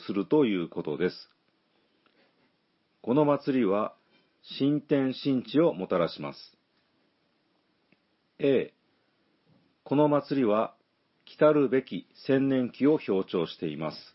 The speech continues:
それは経輪上の喜びに満ちた祝福であって、神の贖われた民が神と共に、神の旧創造における満ち満ちた期間にわたって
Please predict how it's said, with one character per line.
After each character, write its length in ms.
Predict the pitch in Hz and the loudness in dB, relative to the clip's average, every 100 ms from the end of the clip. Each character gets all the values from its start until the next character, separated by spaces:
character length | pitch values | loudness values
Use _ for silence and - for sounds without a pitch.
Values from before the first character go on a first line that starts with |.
| _ _ _ _ _ _ _ _ _ _ - - | _ _ _ _ _ _ _ _ _ _ -20 0
そ 80 | 113 | 2
れ 80 | 127 | 4
は 200 | 135 127 | 2 -2
経 360 | - 135 143 | 0 0 2
輪 320 | 139 139 135 | 0 -4 -4
上 280 | 120 127 123 | -2 0 0
の 280 | 123 139 - _ _ _ _ _ - | 0 -2 -2 _ _ _ _ _ -4
喜 80 | 101 131 147 131 | 2 2 2 0
び 140 | 131 | 0
に 120 | 127 | -2
満 180 | 123 127 | -2 -4
ち 80 | - | 0
た 140 | 147 | 0
祝 340 | 143 - 107 95 | 0 -2 -2 -2
福 140 | - | -4
で 160 | 78 73 | -4 -2
あ 80 | 101 | -2
っ 80 | |
て、 300 | - 120 - _ _ _ _ _ _ _ _ _ _ _ | 0 0 0 _ _ _ _ _ _ _ _ _ _ _
神 280 | - 135 120 | -2 2 2
の 340 | 110 131 80 107 | 2 0 -2 0
贖 140 | 143 | 2
わ 280 | 147 151 143 | 4 4 4
れ 100 | 120 | 2
た 180 | 107 95 120 | -2 -4 -2
民 160 | 113 90 | -2 0
が 260 | 127 127 - | 2 0 -2
神 300 | 123 113 90 | -4 -2 -2
と 220 | 80 69 | -6 -6
共 260 | 120 135 139 | -2 0 2
に、 180 | 92 - _ _ _ _ _ _ _ _ _ | 0 -10 _ _ _ _ _ _ _ _ _
神 240 | - 123 113 | -2 0 0
の 160 | 98 | -2
旧 300 | 87 - 151 | -4 2 2
創 300 | 147 - 151 | 2 2 2
造 260 | 127 117 107 | 2 0 0
に 120 | 104 | -2
お 120 | 101 | -6
け 160 | 98 131 | -2 0
る 180 | 110 85 | 0 -2
満 220 | 87 98 | -8 -6
ち 80 | 151 | -2
満 180 | 156 151 | -2 -4
ち 120 | - | -2
た 140 | 117 | -2
期 120 | 104 - | -2 0
間 260 | 131 113 | 2 2
に 120 | 98 | 0
わ 160 | 92 95 | -2 -2
た 140 | 113 | 0
っ 120 | 107 - | -2 -2
て 320 | - 143 | 0 0